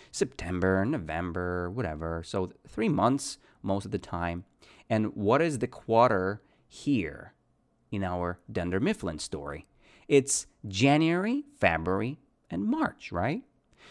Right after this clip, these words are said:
So they had the profit of one hundred eleven thousand dollars in January, right? So in February, they had a meeting.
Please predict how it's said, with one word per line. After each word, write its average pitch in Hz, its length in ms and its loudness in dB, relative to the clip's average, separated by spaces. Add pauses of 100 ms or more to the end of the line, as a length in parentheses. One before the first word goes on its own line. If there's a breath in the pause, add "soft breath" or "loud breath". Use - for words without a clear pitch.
So 202 600 6
they 233 460 4
had 147 840 6 (760)
the 196 140 0
profit 170 760 0 (240)
of 104 380 2
one 120 320 2
hundred 127 500 -2
eleven 98 380 2
thousand 120 420 0
dollars 90 480 -2 (300 soft breath)
in 147 200 2
January, 113 560 0
right? 92 340 -2 (520 soft breath)
So 156 460 8
in 160 140 2
February, 113 920 4 (180 soft breath)
they 143 240 6
had 90 480 -2
a 185 120 0
meeting. - 640 -4